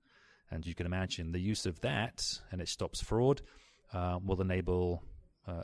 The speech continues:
a consumer to be able to buy perhaps cheaper insurance. So the, the use of blockchain, as everyone thinks it's Bitcoin, but it's not. The technology behind that,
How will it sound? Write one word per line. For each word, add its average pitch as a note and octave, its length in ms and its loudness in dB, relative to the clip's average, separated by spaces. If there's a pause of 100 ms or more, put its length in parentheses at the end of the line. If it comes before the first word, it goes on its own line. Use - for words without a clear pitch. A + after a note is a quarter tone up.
a F#2+ 40 -8
consumer F#2+ 640 0
to - 120 -10
be F2+ 100 -2
able F2 140 2
to - 100 -4
buy F2+ 200 0
perhaps E3 360 0
cheaper - 320 4
insurance. F2+ 680 -2 (400)
So B2+ 260 6
the, B2+ 100 2
the B2 140 8
use E3+ 240 4
of C3 100 4
blockchain, G2+ 680 4
as F#2+ 140 -2
everyone A2 340 4
thinks F#2+ 340 -2
it's - 200 -4 (440)
Bitcoin, - 580 0 (340)
but G2+ 100 6
it's - 180 0
not. F2 280 -2
The - 80 -6
technology B2 500 0
behind F2 340 -2
that, E2 220 -2